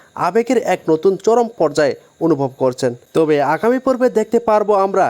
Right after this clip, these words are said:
কিভাবে নায়ক এই নতুন পরিস্থিতিতে মোকাবেলা করবেন। নতুন চ্যালেঞ্জ এবং চরিত্রের মধ্যে সম্পর্কের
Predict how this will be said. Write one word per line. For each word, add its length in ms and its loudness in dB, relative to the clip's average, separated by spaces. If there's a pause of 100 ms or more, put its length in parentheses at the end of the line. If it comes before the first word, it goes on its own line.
(220)
কিভাবে 360 0 (120)
নায়ক 240 0 (340)
এই 160 4
নতুন 180 2 (140)
পরিস্থিতিতে 420 0 (160)
মোকাবেলা 400 -2
করবেন। 340 -2 (320)
নতুন 320 0
চ্যালেঞ্জ 280 0 (240)
এবং 140 0 (140)
চরিত্রের 460 0
মধ্যে 260 0 (400)
সম্পর্কের 440 0